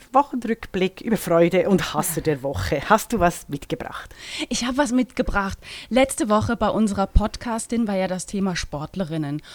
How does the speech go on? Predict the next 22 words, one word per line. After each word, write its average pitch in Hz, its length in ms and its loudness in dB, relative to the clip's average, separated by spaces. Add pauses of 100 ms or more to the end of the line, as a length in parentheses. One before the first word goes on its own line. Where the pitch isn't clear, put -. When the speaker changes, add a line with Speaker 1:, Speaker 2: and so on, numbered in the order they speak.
(140)
Speaker 2:
Und 180 220 2
Speaker 1:
Mhm. 160 40 -8
Speaker 2:
kaum 247 420 6
hatten 226 260 -4
wir 214 100 2
darüber 196 380 6
gesprochen 277 600 0
und 214 200 -2
kaum 240 380 0
war 240 140 2
unsere 196 300 0
Folge, 190 560 0
äh, 175 260 2
online 254 500 6
geschaltet, 226 680 -2 (380)
wurde 254 760 2
eine 214 220 2
neue 208 240 2
Initiative 220 1080 0
von 208 260 -2
Allianz 190 600 0
F, 330 400 -4